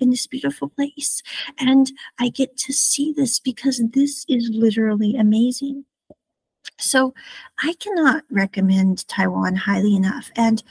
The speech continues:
you know, I was only there for about five months, but seriously, there was nothing s-, bad or negative that really occurred of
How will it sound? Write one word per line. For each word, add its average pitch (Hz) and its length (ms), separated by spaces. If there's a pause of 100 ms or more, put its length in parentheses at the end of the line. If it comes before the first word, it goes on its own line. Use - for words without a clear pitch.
(960)
you 262 120
know, 262 280
I 240 160
was 240 340
only 285 300
there 214 360
for - 140
about 196 320
five 208 260
months, 208 460
but 214 400 (380)
seriously, 285 1040 (1200)
there 208 200
was 208 300
nothing 214 800
s-, - 260 (120)
bad 208 440
or 196 120
negative 196 640
that 190 140 (140)
really 202 360
occurred 202 720
of 208 180